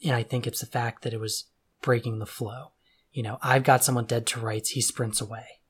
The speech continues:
I've got someone dead to rights, he fucking armor locks and someone else takes my kill, or his teammate comes in and now I'm not gonna be able to kill him. I hit him with a grenade, I have him fucking, it's gonna hit him right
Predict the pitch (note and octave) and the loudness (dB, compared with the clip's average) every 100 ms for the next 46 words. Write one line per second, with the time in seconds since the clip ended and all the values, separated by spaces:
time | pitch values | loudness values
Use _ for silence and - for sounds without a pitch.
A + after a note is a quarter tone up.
0 | _ _ _ C#3 B2+ B2+ C3 B2 A#2+ A#2+ | _ _ _ 2 4 4 4 2 2 0
1 | A#2 A2+ A2+ A2+ - - C3 B2+ - A#2 | -2 -4 -4 0 0 0 -2 -2 -2 -4
2 | B2 - _ D3+ C3+ C3+ A#2+ A2+ A2 A2+ | -4 -12 _ 4 6 6 4 2 0 0
3 | - A2+ B2+ A#2 A2 - B2+ A#2 A2+ G#2+ | 0 0 0 0 -2 -2 -2 -2 -4 -6
4 | - B2 B2+ B2 A2 G#2 - - _ - | -2 0 0 -4 -6 -8 -14 -20 _ -2
5 | A#2+ - C#3+ B2+ A#2 - A#2+ A2 A2+ A2 | 0 2 4 4 2 0 -2 0 -2 0
6 | A2+ A2 A2 G#2+ A2+ G#2+ G#2 - A#2+ G#2+ | -2 -2 -4 -4 -6 -8 -10 -8 -8 -8
7 | - - _ _ _ - A#2+ C3+ B2+ B2+ | -14 -20 _ _ _ 0 2 4 4 4
8 | B2 A#2 A#2+ A#2+ A#2+ A#2 - - _ _ | 2 0 0 2 2 2 -2 -16 _ _
9 | - B2+ B2 A#2 A2 - _ _ _ E3+ | -2 2 4 2 -4 -10 _ _ _ 6
10 | D#3+ D3 D3 C3+ - B2+ G#2+ A#2+ A2 A#2+ | 6 2 2 0 0 0 2 0 0 0
11 | C#3 | 0